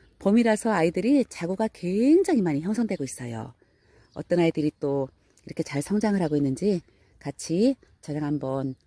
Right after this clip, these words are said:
바이솔 감상 한번 해보실까요? 여기는 주얼리 바이솔이랑 솔방울 바이솔이 이렇게 같이 자라고 있는데 여러분 여기 솔방울 바이솔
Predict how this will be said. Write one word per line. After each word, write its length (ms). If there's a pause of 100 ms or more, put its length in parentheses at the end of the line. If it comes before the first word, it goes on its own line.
(100)
바이솔 320
감상 300
한번 200
해보실까요? 720 (840)
여기는 460
주얼리 320
바이솔이랑 640
솔방울 480
바이솔이 600 (400)
이렇게 500
같이 300
자라고 260
있는데 460 (600)
여러분 300
여기 140
솔방울 400
바이솔 520